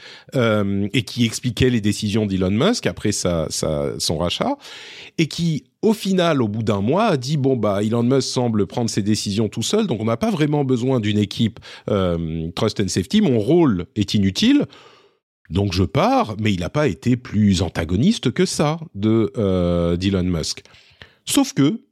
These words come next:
pour une raison, euh, qu'on comprend mal, Elon Musk l'a pris en grippe, et donc il a commencé à envoyer ses hordes de trolls,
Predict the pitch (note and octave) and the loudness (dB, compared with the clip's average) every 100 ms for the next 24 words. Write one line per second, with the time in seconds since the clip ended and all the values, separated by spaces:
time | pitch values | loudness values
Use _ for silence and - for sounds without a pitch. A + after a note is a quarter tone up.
0 | _ - F#2 G#2 F#2 G2 G2+ A2+ A2+ F#2 | _ -4 0 0 2 0 0 0 0 2
1 | F2 F2 E2 E2 D#2+ E2 E2+ D#2+ - F#2 | 2 2 2 0 -2 -2 -2 -2 -4 -4
2 | - F#2+ G#2 F3 A3 B2 F#2 C#3 C3 B2+ | -2 -2 0 0 0 -2 -2 0 2 2
3 | C3 B2 G2+ - A#2+ F#2 F2 F3+ - - | 0 0 -2 -2 -2 -2 -2 -4 -6 -14
4 | - - - - A2+ B2+ G3 - A2+ G#2 | -20 -20 -10 -2 0 0 0 0 -2 0
5 | C3 A#2+ A#2 - B2+ A#2 A#2 G#2 A#2+ A2+ | 0 0 -2 0 2 2 0 -2 -2 0
6 | A#2 B2 B2 G#2 G#2 A2+ G#2 G2 G2+ - | 0 0 0 2 2 0 -2 0 -2 0
7 | A2+ A2 G2+ | 0 0 0